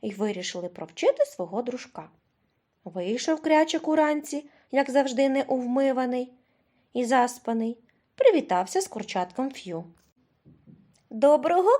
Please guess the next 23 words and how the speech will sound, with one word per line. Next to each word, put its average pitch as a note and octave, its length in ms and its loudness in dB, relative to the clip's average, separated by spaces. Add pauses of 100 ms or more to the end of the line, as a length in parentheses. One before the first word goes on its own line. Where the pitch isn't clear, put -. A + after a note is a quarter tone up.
крянку!» F4 720 4 (440)
Це A4+ 140 0
в G#4 40 2
нього E4+ 240 2
так D4 200 -4
слово C4 400 0 (200)
«ранку» G3 460 -2
виходило. F3+ 640 -8 (460)
А G#3 100 -2
курчатко A#3 580 -2
каже: F#3 400 -6 (280)
«Хто - 380 2
ти? - 240 -4 (360)
Я F#3 200 -4
тебе F#3+ 260 -2
не A3+ 140 2
знаю». D#4+ 540 2 (600)
Тоді F#3+ 320 -6
Крячик C4 520 0
почимчикував G#4 760 2
до - 120 0
песика C4+ 480 0
Гавчика. G3 720 -6